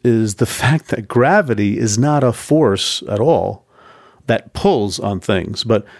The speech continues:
it's only experienced as such by us. In, in truth, what we call gravity is the effects of the bending of space and time by the Earth's mass.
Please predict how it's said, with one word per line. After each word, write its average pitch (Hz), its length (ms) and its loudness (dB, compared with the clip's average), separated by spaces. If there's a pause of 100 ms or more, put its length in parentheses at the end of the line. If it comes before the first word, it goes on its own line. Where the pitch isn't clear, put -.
(460)
it's - 160 0
only 151 220 2
experienced 156 880 0
as 107 220 0
such - 480 -2 (280)
by 110 220 0
us. - 460 -4
In, 117 200 -2
in 120 120 2
truth, 170 480 2 (540)
what 123 180 2
we 202 80 2
call 131 320 -2
gravity 110 840 0 (560)
is 120 160 4
the 120 160 0
effects - 480 0
of 107 240 -4
the 113 80 0
bending 98 760 -2
of 107 160 -6
space 117 540 -2
and 113 260 0
time 98 440 0
by 98 160 -2
the 110 180 -4
Earth's 98 320 -6
mass. - 560 -4